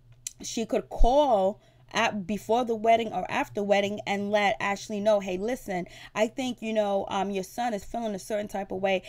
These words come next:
I think he might be having some type of abandonment issues, and it might not be that or whatever he's going through, but I maybe, you know, he needs to see you and Phil more, or what can I do to help you, Ashley,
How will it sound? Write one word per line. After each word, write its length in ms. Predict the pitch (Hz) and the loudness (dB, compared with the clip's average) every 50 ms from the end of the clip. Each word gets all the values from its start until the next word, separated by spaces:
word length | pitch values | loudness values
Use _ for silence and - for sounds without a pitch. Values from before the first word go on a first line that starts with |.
| - - - | -16 -18 -18
I 60 | 208 | -8
think 200 | - 254 262 - | -6 -6 -6 -4
he 100 | - 240 | -4 -4
might 220 | 220 220 214 208 214 | 0 2 2 0 0
be 140 | 196 190 190 | -2 -6 -6
having 320 | 185 196 202 202 196 190 | -4 -4 -4 -4 -4 -8
some 180 | - - 196 190 | -8 -8 -10 -6
type 240 | - 208 196 - | -4 -6 -6 -6
of 80 | - - | -4 -4
abandonment 640 | 160 165 160 185 190 190 196 202 190 196 180 170 - | -4 -2 0 0 0 0 0 -2 -4 -6 -6 -8 -6
issues, 520 | - 196 190 - - - 196 196 202 - - - - - - | -6 -6 -6 -6 -8 -6 -6 -6 -8 -8 -12 -20 -20 -16 -2
and 140 | - 220 233 | 0 4 4
it 40 | 226 | 4
might 240 | 233 240 254 247 208 | 4 4 2 2 2
not 300 | 208 208 214 220 220 - | 0 0 0 0 0 -2
be 160 | 247 240 240 | -4 -6 -2
that 340 | 214 233 226 240 233 226 - - | 0 2 2 2 2 0 -2 0
or 160 | 190 196 196 | 0 0 2
whatever 340 | 185 196 208 220 226 214 220 | 4 4 6 6 4 2 0
he's 180 | 208 214 185 - | -4 -4 -6 -2
going 300 | - 208 220 - 226 - | -2 0 0 0 -2 -4
through, 140 | - 226 | -6 -8
but 180 | 214 - 208 202 | 0 0 2 2
I 80 | 202 196 | 2 0
maybe, 560 | 196 202 202 208 220 202 220 220 220 214 - - - - - _ | 0 -2 -2 -2 -4 -4 -6 -6 -6 -8 -8 -12 -20 -20 -14 _
you 100 | 214 214 | 0 2
know, 100 | 214 208 | 2 2
he 120 | 208 214 | 2 -2
needs 180 | 214 214 202 - | -4 -4 -4 -6
to 80 | 196 190 | -8 -10
see 180 | - - 220 | -8 -6 -6
you 220 | 196 190 202 202 190 | -4 -4 -2 -2 -4
and 100 | 185 - | -4 -4
Phil 260 | - 220 208 196 190 | -2 -2 0 0 0
more, 400 | 185 185 196 196 196 196 190 - - | -2 -2 -2 0 2 2 2 2 2
or 200 | 185 180 185 202 | 2 2 2 0
what 240 | 185 220 247 - | 0 0 -2 -2
can 140 | - 254 226 | -4 -4 -2
I 120 | 214 208 208 | -2 -2 -2
do 240 | 190 202 220 214 | -4 -4 -2 0
to 80 | 202 - | 0 -2
help 300 | - 175 196 208 214 - | 0 0 0 0 0 -2
you, 180 | 214 208 202 - | -6 -6 -6 -4
Ashley, 640 | - 185 190 190 196 - - - 202 185 190 190 | -4 -4 -4 -4 -6 -8 -10 -6 -6 -4 -4 -6